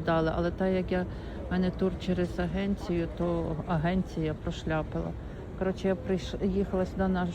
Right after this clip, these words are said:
шосту годину, до восьмої у мене мав бути чек-ін, з того всього мені переносять рейс. Дають, от бачите, дівчина дає мені два готелі і в Токіо, і в Пекіні. Точно не знаю, ну, коротше, я буду на два дні пізніше вдома.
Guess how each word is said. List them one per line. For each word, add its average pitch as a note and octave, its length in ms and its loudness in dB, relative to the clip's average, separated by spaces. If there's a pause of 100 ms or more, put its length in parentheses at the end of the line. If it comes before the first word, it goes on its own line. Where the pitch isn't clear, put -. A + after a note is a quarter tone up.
(120)
шосту F#3 320 0
годину, G3 480 2 (600)
до F#3 140 4
восьмої F#3 500 2
у - 20 2
мене F3 240 0
мав F3 260 0
бути F#3 220 0
чек-ін, - 540 0 (260)
з - 20 -8
того F#3 400 0
всього F#3+ 280 0
мені F3 300 2
переносять E3+ 680 -2
рейс. E3 220 0 (600)
Дають, F#3 400 4
от F3+ 180 2
бачите, F#3 400 0
дівчина F3 500 0
дає F3+ 320 2
мені E3+ 340 0 (340)
два F#3 120 4
готелі E3+ 600 2
і F3+ 100 2
в F3 80 -2
Токіо, F3 520 0
і F#3 140 2
в E3+ 40 2
Пекіні. F3 580 0 (960)
Точно F#3+ 300 0
не F3+ 160 2
знаю, F#3+ 440 2
ну, F#3 140 2
коротше, F#3+ 420 2
я F#3+ 120 4
буду F#3 200 2
на F#3 120 2
два F#3 220 2
дні F#3 240 2
пізніше F3+ 480 0
вдома. E3+ 380 0